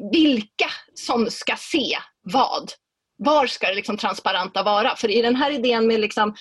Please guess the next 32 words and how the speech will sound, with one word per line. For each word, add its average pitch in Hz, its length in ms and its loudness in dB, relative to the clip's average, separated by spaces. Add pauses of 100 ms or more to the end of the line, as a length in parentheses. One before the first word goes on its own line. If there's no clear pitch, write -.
(140)
den 226 140 0
växande 214 440 0
manualiserande 247 800 2
klassen 185 500 -6 (400)
i 220 80 2
mitten, 254 500 -2 (460)
då 254 160 4 (120)
är 302 140 2
det, 262 80 -4
liksom, 240 460 0
den 311 340 2
gruppen 135 640 -4 (160)
som 240 240 -2
ska - 200 -2
ha 208 420 -2 (520)
all 214 160 0
kunskap. - 500 -6 (320)
Och 233 100 2
som, 233 160 -2
liksom, 208 360 -4
allt 269 200 -2
ska - 120 -4
vara 254 100 0
transparent 226 640 -2 (180)
för 247 80 2
de 220 180 0
som 240 160 -2
inte 233 400 0
är 220 100 0
med 190 280 -2
i 196 80 -6
situationen. 226 880 -4